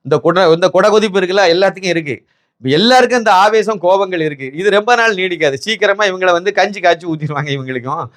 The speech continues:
அதனால அதுதான் நடக்க போகுது. சீக்கிரம் இவங்களெல்லாம் வந்து தொடச்சு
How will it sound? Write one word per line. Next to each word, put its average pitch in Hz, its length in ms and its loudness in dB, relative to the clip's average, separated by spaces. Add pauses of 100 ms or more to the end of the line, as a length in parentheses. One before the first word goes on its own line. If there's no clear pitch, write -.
(200)
அதனால 175 320 2
அதுதான் 196 260 4
நடக்க 208 300 0
போகுது. 151 220 -2
சீக்கிரம் 190 300 -6
இவங்களெல்லாம் 180 480 -2
வந்து 175 160 -4
தொடச்சு 175 480 0